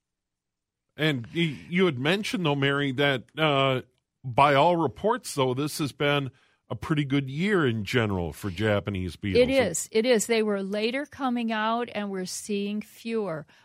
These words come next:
Speaker 2: We've got a great publication on their whole life cycle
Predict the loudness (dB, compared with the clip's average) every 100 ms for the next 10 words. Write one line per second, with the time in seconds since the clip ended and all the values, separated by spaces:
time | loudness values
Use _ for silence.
0 | _ -8 -2 0 0 -2 -4 -4 -4 -6
1 | -4 -4 -4 -4 -4 -6 -6 -4 -6 -6
2 | 0 0 2 -2 -2 -4 -6 -6 -4 -6